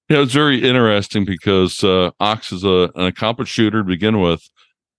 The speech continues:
but at the same time, he's also somebody who, um, who has come back from, um,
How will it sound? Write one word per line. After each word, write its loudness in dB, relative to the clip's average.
but 2
at -2
the -10
same -2
time, -2
he's -2
also -2
somebody 0
who, -2
um, -6
who 2
has -2
come -2
back -2
from, -4
um, -4